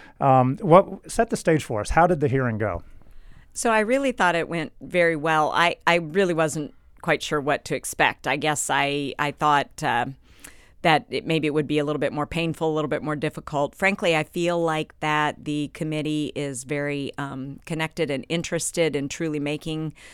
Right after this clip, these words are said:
Speaker 2: some good decisions about we, how we can be helpful to, on the climate change discussion and towards, you know, some, some decisions, uh, with it. So I, I felt like, you know, bipartisan, you could see where some of them were lining up,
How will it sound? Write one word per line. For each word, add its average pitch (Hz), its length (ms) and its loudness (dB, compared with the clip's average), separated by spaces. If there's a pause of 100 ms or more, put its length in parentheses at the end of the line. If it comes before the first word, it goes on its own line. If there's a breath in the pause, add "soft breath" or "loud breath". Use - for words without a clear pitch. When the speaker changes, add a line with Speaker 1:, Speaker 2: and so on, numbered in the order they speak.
(140 loud breath)
Speaker 2:
some 160 320 0
good 170 300 2
decisions 170 680 -2 (120)
about 165 340 0
we, 170 220 -4
how 170 160 2
we 165 120 0
can 160 180 -6
be 156 120 -2
helpful 165 380 0
to, - 280 -12
on 160 140 -2
the 156 80 -4
climate 160 380 -4
change 160 400 -6
discussion 165 540 -2
and 139 200 -6
towards, 165 560 0 (480 loud breath)
you 165 120 -6
know, 147 200 -4
some, 156 480 -2
some 151 420 -4 (220)
decisions, 156 800 0 (420 soft breath)
uh, 151 220 0
with 151 180 -2
it. - 160 -2
So 220 200 6
I, 202 220 6
I 175 80 2
felt - 220 2
like, - 320 -2 (180)
you 175 120 0
know, 156 320 -2 (180)
bipartisan, 160 720 0
you 156 80 -4
could 143 220 -6
see 180 400 0
where 185 160 0
some 190 240 -2
of 180 60 -6
them 185 120 -4
were 180 100 -2
lining 185 340 -2
up, 196 260 -6